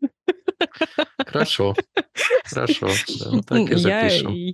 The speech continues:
Speaker 2: я просто, э, установила себе Судоку на телефон, потому что иногда я езжу в поезде, и там не ловят, э, ничего,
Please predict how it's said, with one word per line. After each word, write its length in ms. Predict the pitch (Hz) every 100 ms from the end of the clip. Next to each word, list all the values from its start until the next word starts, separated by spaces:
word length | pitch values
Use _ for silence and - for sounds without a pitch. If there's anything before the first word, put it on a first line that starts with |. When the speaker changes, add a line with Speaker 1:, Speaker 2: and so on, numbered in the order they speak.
| -
Speaker 2:
я 280 | 190 202 208
просто, 800 | - 175 - - 156 151 139 - _ -
э, 260 | 160 156 -
установила 460 | - 170 170 170
себе 220 | - 160
Судоку 440 | 160 170 175 208 170
на 100 | 156
телефон, 480 | 156 151 - 147 151
потому 300 | - 147 151
что 320 | - 143 143
иногда 360 | 160 156 151 160
я 120 | 156
езжу 300 | 147 151 147
в 80 | -
поезде, 380 | 165 175 160 143
и 60 |
там 320 | - 151 151 -
не 200 | 156 156
ловят, 420 | 160 156 147 143 - -
э, 380 | 143 147 - 160
ничего, 680 | 151 151 - 139 160 226